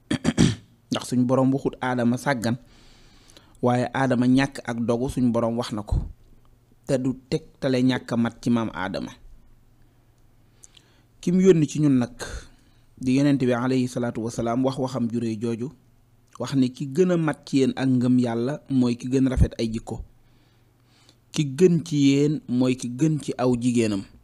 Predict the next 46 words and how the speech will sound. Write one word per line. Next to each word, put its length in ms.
Li 100
muy 160
tekki 240
mooy 180
ki 160
gën 240
ci 80
waa 160
këram. 260
Ndax 200
baax 320
ci 80
mbedd 280
mi 80
daa 160
gën 160
a 40
yomb 280
baax 340
ci 100
sa 140
waa 160
kër. 180
Ndax 140
mbedd 280
mi 100
am 140
na 60
foo 200
xam 180
ne 80
duñ 140
fa 180
àgg 140
ak 80
yow, 180
waaye 280
sa 120
biir 240
kër 180
baax 400
fa 80
xaw 240
naa 180
jafe. 300
Baax 280